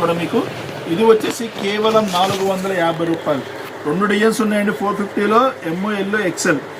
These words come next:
ఎవరైనా వేసుకోవచ్చు మీరు, అస్సలు మిస్ చేసుకోవద్దు. కేవలం, కేవలం, కేవలం నాలుగు వందల యాభై రూపాయలు అండి.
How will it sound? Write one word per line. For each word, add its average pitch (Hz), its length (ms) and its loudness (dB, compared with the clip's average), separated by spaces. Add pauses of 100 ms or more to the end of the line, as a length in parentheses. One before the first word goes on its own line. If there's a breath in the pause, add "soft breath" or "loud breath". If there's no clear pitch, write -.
(240)
ఎవరైనా 196 460 2
వేసుకోవచ్చు 190 480 -2
మీరు, 196 180 2 (420)
అస్సలు 208 340 0
మిస్ 196 180 0
చేసుకోవద్దు. 202 520 2 (500)
కేవలం, 220 460 4 (140)
కేవలం, 196 400 0 (140)
కేవలం 170 340 0 (240)
నాలుగు 190 360 2
వందల 185 220 -2 (120)
యాభై 165 300 2
రూపాయలు 170 300 0
అండి. 180 120 -4